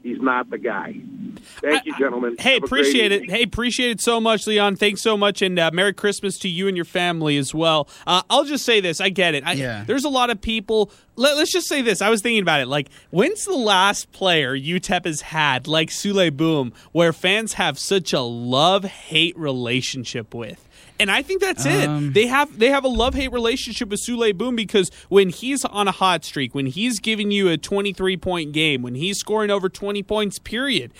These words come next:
Speaker 2: fans love him because he's providing that scoring boost and he could be utep's best scorer. But when he's inefficient, when he's not hitting shots,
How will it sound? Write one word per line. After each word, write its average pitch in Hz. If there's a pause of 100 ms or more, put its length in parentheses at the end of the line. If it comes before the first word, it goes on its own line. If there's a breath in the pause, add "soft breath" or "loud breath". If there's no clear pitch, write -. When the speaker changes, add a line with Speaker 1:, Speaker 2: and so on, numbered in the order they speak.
(160 loud breath)
Speaker 2:
fans 202
love 233
him 190
because 170
he's 175
providing 190
that 180
scoring 214
boost 160
and 151
he 202
could 294
be 135 (200 loud breath)
utep's 185
best 175
scorer. 220 (220 loud breath)
But 170
when 196
he's 185
inefficient, 190 (180 loud breath)
when 170
he's 151
not 180
hitting 233
shots, 147